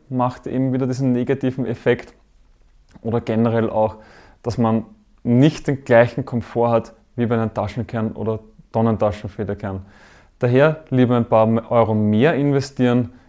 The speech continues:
in einen gesunden Schlaf, weil man darf nicht vergessen, dass man eine Matratze oder ein Boxspringbett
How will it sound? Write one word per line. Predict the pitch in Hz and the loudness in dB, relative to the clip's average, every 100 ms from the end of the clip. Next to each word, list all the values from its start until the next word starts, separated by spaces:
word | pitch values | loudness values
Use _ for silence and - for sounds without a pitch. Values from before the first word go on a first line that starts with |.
| _ | _
in | 120 | -2
einen | 113 | 0
gesunden | 107 - 156 175 | -2 0 2 2
Schlaf, | 170 131 120 123 - - _ _ - | 0 2 2 2 -4 -20 _ _ -2
weil | 117 | 2
man | 113 | 2
darf | 117 104 | 2 2
nicht | 127 156 - | 2 2 0
vergessen, | - 202 135 139 151 143 - _ _ _ | -6 0 0 0 -4 -4 -6 _ _ _
dass | 123 123 | -6 -4
man | 113 | -2
eine | 107 | -2
Matratze | 101 101 101 113 - 139 | -4 -6 -8 -8 -6 -6
oder | 113 | -4
ein | 101 | -2
Boxspringbett | 110 107 - 110 110 107 | -2 -2 -4 -2 -2 -4